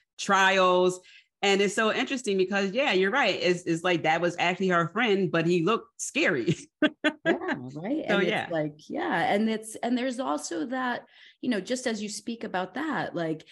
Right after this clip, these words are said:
Speaker 2: it's this reminder again to not just go on appearances,
Speaker 1: Mm.
Speaker 2: right? And that's a very practical thing in our everyday life, 'cause we can be so judgmental and so close down to things just by how they show up. And it's,
Speaker 1: Right.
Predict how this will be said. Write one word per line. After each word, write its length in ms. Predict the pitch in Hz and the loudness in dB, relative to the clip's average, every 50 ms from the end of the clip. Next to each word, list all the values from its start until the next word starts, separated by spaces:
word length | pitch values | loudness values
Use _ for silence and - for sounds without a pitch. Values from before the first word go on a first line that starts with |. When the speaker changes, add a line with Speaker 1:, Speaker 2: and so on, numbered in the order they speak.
| - - _ - | -20 -20 _ -12
Speaker 2:
it's 180 | 156 - - | -12 -12 -8
this 220 | - 247 254 - - | -8 -8 -8 -6 -4
reminder 560 | 240 233 233 226 254 302 320 294 254 214 190 | -4 -2 -2 0 2 2 2 2 2 0 -2
again 420 | 180 170 - 202 214 226 214 202 180 | -4 -4 -4 -4 -4 -4 -4 -4 -6
to 120 | - 180 | -4 -4
not 240 | 165 170 170 175 175 | -4 -4 -4 -6 -6
just 220 | - 165 165 - | -8 -10 -10 -8
go 180 | - 165 165 160 | -8 -6 -2 -2
on 140 | 147 143 139 | -2 -2 -2
appearances, 1000 | 143 - - 160 147 143 120 113 110 - - 64 60 - - - - - - _ _ _ _ 156 | -4 -4 -4 -2 -2 -2 -2 -4 -8 -10 -12 -14 -14 -16 -16 -16 -18 -18 -20 _ _ _ _ -8
Speaker 1:
Mm. 160 | 151 151 151 | -6 -4 -2
Speaker 2:
right? 300 | 143 - 262 277 269 - - - | -2 0 0 -2 -2 -4 -6 -4
And 180 | 170 180 185 | -4 -2 -2
that's 260 | 196 208 226 208 214 180 | -2 -2 -2 -2 -4 -6
a 40 | |
very 360 | 160 147 - 165 160 160 156 147 | -6 -6 -4 -4 -2 -2 -2 -4
practical 600 | 151 - 156 135 135 131 - 151 127 127 120 123 | -4 -6 -6 -6 -6 -6 -8 -10 -8 -8 -10 -10
thing 520 | - - 139 120 117 120 117 123 127 - _ _ _ _ _ - | -8 -6 -6 -4 -4 -4 -4 -6 -6 -10 _ _ _ _ _ -4
in 160 | 147 143 139 | -2 -2 0
our 160 | 131 131 - | -2 -4 -4
everyday 420 | - 135 131 135 135 123 123 120 | -6 -6 -6 -6 -6 -6 -6 -6
life, 300 | 127 127 117 104 98 110 | -6 -6 -6 -6 -8 -8
'cause 180 | - - 156 147 | -8 -8 -8 -6
we 100 | 147 156 | -6 -6
can 160 | 151 165 151 | -4 -6 -6
be 140 | 147 165 156 | -6 -6 -8
so 240 | 151 - - 165 160 | -8 -6 -8 -8 -6
judgmental 720 | 156 156 151 151 - - 151 143 143 147 143 135 135 135 | -6 -6 -6 -4 -2 -2 0 0 0 -2 -4 -6 -6 -6
and 100 | 127 127 123 | -8 -8 -8
so 420 | - - 151 147 143 147 147 147 - - _ _ _ - | -4 -2 -2 0 0 -2 -4 -8 -12 -20 _ _ _ -8
close 280 | - 185 165 147 143 | -4 -4 -4 -4 -4
down 260 | - 147 143 143 147 147 | -4 -4 -2 -2 -2 -4
to 80 | 143 | -6
things 280 | 131 - 143 135 135 135 | -6 -6 -6 -6 -6 -6
just 260 | - 139 135 - - | -8 -10 -10 -8 -8
by 140 | - 131 127 | -6 -6 -6
how 200 | 131 147 135 135 | -4 -6 -6 -6
they 140 | 131 131 123 | -6 -6 -6
show 320 | 123 - - 156 139 127 - | -8 -8 -6 -6 -6 -6 -6
up. 380 | - 127 139 123 117 - - | -6 -6 -6 -6 -8 -8 -10
And 140 | 127 120 127 | -8 -8 -6
it's, 340 | 123 113 - - - - - 123 | -8 -10 -10 -14 -18 -16 -14 -12
Speaker 1:
Right. 240 | 123 123 113 - | -12 -12 -14 -14